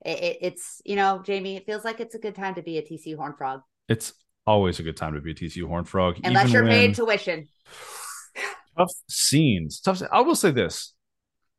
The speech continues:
Speaker 2: Tuition went up eight percent every year that I was an undergrad. Now, it started from a, a lower number for sure.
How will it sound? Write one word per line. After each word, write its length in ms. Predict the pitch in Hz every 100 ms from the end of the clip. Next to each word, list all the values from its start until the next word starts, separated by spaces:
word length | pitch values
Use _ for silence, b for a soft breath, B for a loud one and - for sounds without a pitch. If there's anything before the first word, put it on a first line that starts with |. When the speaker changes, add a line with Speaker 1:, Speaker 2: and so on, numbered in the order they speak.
| _ _ _ _ _ -
Speaker 2:
Tuition 380 | 220 294 381
went 120 | 190 131
up 120 | 110
eight 120 | 113
percent 400 | 104 - 117 101 -
every 280 | 104 98 95
year 140 | 90
that 120 | 85
I 80 | 82
was 140 | 82
an 80 | 82
undergrad. 520 | 78 78 - 50 147 131 _ _ _ _
Now, 240 | 110 104
it 80 | 92
started 340 | - 131 113 117
from 300 | 117 98 95
a, 60 | -
a 20 |
lower 340 | 107 104 104 90
number 320 | 104 98 78
for 200 | - 58
sure. 520 | - 143 104 78 101